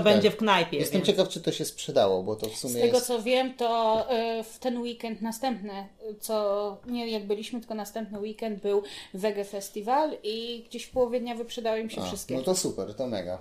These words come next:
Speaker 3: Także
Speaker 1: To bardzo, bardzo trzymam kciuki, bo bardzo sympatyczne było wyjście.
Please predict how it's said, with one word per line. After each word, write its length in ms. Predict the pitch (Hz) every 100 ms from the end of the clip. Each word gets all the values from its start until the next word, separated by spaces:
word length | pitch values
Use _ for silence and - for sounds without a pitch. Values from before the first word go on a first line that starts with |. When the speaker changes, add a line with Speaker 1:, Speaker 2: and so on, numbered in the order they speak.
| - -
Speaker 3:
Także 180 | 110
Speaker 1:
To 60 | 123
bardzo, 240 | 123 120 -
bardzo 280 | 139 127 120
trzymam 320 | - 123 117
kciuki, 280 | 110 104 107
bo 120 | 104
bardzo 300 | 104 107 107
sympatyczne 540 | 104 110 104 101 - 101
było 200 | 98 98
wyjście. 480 | 135 143 - 135